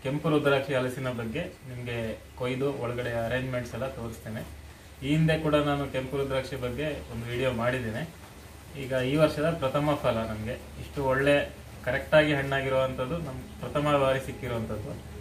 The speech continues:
ಯಾಕಂದ್ರೆ ಪ್ರತಿ ಸತಿ ಮಂಗನ ಹಾವಳಿಗೆ ಕೆಲವು ಸತಿ ಕಳ್ಕೊಂಡಿದ್ದೀವಿ ನಾವು. ಈ ವರ್ಷ ಫಸ್ಟ್ ಟೈಮ್ ನಮ್ಗೆ ಒಳ್ಳೆ ಕ್ವಾಲಿಟಿ ಸಿಕ್ಕಿದೆ, ಹಾಗಾಗಿ ಅದನ್ನ ನಿಮ್ಮೊಟ್ಟಿಗೆ ಶೇರ್ ಮಾಡ್ಕೊಳ್ತೀನಿ. ಈ ಹಣ್ಣು ಸುಮಾರು ಎರಡೂವರೆ ಕೆ ಜಿ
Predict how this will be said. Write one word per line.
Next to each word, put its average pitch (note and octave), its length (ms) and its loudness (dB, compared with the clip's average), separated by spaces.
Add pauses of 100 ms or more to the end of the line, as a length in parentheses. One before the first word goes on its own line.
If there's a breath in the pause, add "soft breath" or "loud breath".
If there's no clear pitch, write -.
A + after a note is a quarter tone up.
(140)
ಯಾಕಂದ್ರೆ C3 360 -2
ಪ್ರತಿ C3 280 2
ಸತಿ D3 240 2
ಮಂಗನ C3 400 0
ಹಾವಳಿಗೆ C3 520 2
ಕೆಲವು B2+ 280 -2
ಸತಿ B2+ 160 -4
ಕಳ್ಕೊಂಡಿದ್ದೀವಿ B2 580 2
ನಾವು. - 460 -2
ಈ B2+ 40 0
ವರ್ಷ - 180 2
ಫಸ್ಟ್ - 540 0
ಟೈಮ್ D#3 220 6
ನಮ್ಗೆ C#3+ 220 2
ಒಳ್ಳೆ C3 320 2
ಕ್ವಾಲಿಟಿ B2 420 4
ಸಿಕ್ಕಿದೆ, - 360 2 (680)
ಹಾಗಾಗಿ C3 320 4
ಅದನ್ನ - 260 6
ನಿಮ್ಮೊಟ್ಟಿಗೆ - 640 6
ಶೇರ್ - 240 8
ಮಾಡ್ಕೊಳ್ತೀನಿ. G3 520 8 (1900)
ಈ F3+ 60 12
ಹಣ್ಣು E3+ 560 6
ಸುಮಾರು D3 280 6
ಎರಡೂವರೆ D#3 540 4
ಕೆ D3 120 2
ಜಿ D3 140 2